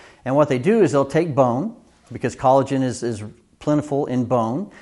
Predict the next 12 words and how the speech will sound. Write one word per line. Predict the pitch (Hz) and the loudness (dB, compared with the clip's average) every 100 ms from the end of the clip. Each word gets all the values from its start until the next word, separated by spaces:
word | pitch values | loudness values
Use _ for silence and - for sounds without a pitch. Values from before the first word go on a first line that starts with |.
| - - | -20 -4
They'll | 127 127 - | 0 0 -2
chop | - 139 139 | -2 0 2
it | 139 | 4
up | 139 139 | 2 2
into | 135 135 | -2 -2
chunks, | - 127 131 - 120 | -2 -4 -4 -6 -4
and | 117 | -4
they, | |
they | 107 104 | -4 -6
put | - 160 | -2 0
it | 147 135 | 2 2
in, | 131 123 - | 0 -2 -6